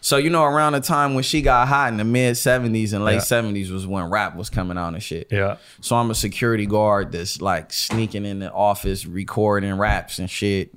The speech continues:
Speaker 2: Okay.
Speaker 1: Breaking up fights and fucking niggas up, like, the whole nine, you know what I'm saying?
Speaker 2: In what office? She's a, she's a
Speaker 1: It's
Speaker 2: porn
Speaker 1: like a
Speaker 2: star.
Speaker 1: so it started in a club.
Speaker 2: Right.
Speaker 1: Her career started in a club. So
Speaker 2: Oh, okay.
Speaker 1: in the seventies, like, the mob ran most of the porn shit.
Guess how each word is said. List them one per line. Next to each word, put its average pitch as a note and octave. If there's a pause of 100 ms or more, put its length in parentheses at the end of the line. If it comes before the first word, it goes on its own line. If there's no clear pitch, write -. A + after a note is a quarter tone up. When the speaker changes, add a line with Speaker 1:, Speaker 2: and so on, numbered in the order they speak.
Speaker 2:
Okay. F#2 (380)
Speaker 1:
Breaking G#2
up G#2
fights -
and E2 (160)
fucking G2+
niggas G2
up, G2
like, E2+
the E2
whole G2+
nine, F2
you F2
know F2+
what F2+
I'm F#2
saying? F2+ (160)
Speaker 2:
In G2
what D3
office? F2
She's A2
a, G2 (180)
she's -
a F#2+
Speaker 1:
It's A#2
Speaker 2:
porn C3
Speaker 1:
like -
a -
Speaker 2:
star. F2
Speaker 1:
so C#3+
it C3+
started C#3+
in B2+
a A2+
club. C3 (180)
Speaker 2:
Right. F#2+
Speaker 1:
Her C3+
career C3
started B2
in A2+
a G#2
club. G#2
So A2
Speaker 2:
Oh, G2+
okay. F2+
Speaker 1:
in A2+
the G#2
seventies, B2
like, G#2+
the F2+
mob G#2
ran G#2
most G#2
of F#2+
the G2
porn G2+
shit. -